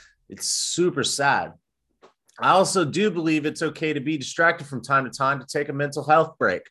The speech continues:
from all of the horrendous things going on in the world. My wife and I have a side business together, and we were covering an event this weekend. It was fun, inspirational, and such an incredible breakaway from all the sadness and unfortunate things happening in the world. Well, today is Monday, and I'm here to report the news.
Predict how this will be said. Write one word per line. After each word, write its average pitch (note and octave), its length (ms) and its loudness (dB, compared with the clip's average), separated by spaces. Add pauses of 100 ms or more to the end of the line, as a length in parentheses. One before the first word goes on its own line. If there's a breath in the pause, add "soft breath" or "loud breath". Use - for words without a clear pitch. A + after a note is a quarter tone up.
(340 loud breath)
from C#3+ 140 0
all E3+ 300 4
of C#3+ 80 -2
the C#3 60 0
horrendous C#3+ 440 -4
things C#3+ 320 -4
going D3 200 0
on E3 200 2
in C#3+ 60 -2
the A#2 80 0
world. E2+ 360 -8 (480 soft breath)
My C#3 140 4
wife F3+ 260 6
and E3 100 0
I D#3 180 4
have D3 180 0
a B2 40 -6
side D#3+ 340 4
business C3 300 -4
together, C3+ 360 0
and C#3 100 0
we D#3 120 2
were D#3 100 2
covering D3+ 380 0
an C3 60 -2
event D3 280 -2
this C3 220 -4
weekend. G2+ 340 -6
It A2 40 -4
was G#2 180 -4
fun, D3+ 420 2
inspirational, D3 880 -2
and B2+ 100 -4
such D3+ 240 -2
an D3+ 60 -4
incredible C#3 400 0
breakaway C3+ 540 0
from C3 180 -8
all B2+ 140 -2
the A#2 60 -2
sadness C3+ 440 -2
and A#2+ 60 -10
unfortunate B2 460 -6
things C3 180 -4
happening B2 320 2
in A#2+ 80 -4
the A2 60 -2
world. A2+ 360 0 (640 loud breath)
Well, F#3 300 6
today F#3+ 260 4
is F#3+ 140 6
Monday, F3 420 4
and E3 80 0
I'm E3 140 -2
here F3 120 -4
to E3 80 -4
report E3 280 -6
the D#3 80 -8
news. B2+ 460 -4